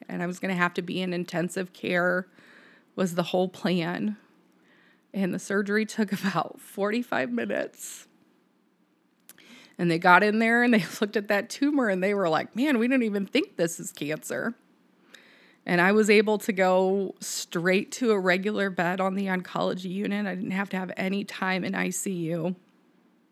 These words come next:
And, uh, though we had to wait <laughs> weeks to get the results of the surgery, I was so encouraged, and, um,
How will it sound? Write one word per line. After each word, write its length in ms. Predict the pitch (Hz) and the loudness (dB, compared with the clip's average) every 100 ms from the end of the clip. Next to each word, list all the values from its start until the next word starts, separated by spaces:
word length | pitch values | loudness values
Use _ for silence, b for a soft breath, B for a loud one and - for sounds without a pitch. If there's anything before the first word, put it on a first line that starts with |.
| _ _ _ _ B B B B B B B _ - | _ _ _ _ B B B B B B B _ -4
And, 360 | 180 180 180 165 | 2 4 4 4
uh, 300 | 165 170 185 | 6 6 4
though 220 | 180 214 | 4 4
we 180 | 214 233 | 6 4
had 240 | 208 226 | 6 4
to 80 | 214 | 4
wait 640 | 202 190 190 220 - - B B B | 2 2 2 0 -4 -8 B B B
<laughs> 240 | _ _ | _ _
weeks 480 | 170 208 196 - - | 0 0 0 -2 -4
to 100 | - | 0
get 180 | 185 190 | 0 2
the 80 | 175 | 2
results 460 | 180 165 170 156 220 | 0 2 0 0 -4
of 140 | 175 | -2
the 120 | 170 | -2
surgery, 680 | 165 175 165 175 165 165 185 B B B B B B B B B - | -2 -4 -4 -2 -4 -4 -6 B B B B B B B B B -8
I 120 | - | 0
was 180 | 185 185 | 2 2
so 300 | - 214 208 | 4 4 4
encouraged, 840 | 196 - 180 180 139 180 185 - - B - - | 0 -2 2 2 2 -2 -8 -12 -16 B -10 -4
and, 440 | 185 175 170 180 | -2 0 0 0
um, 420 | 170 - 180 185 | 0 0 -2 -6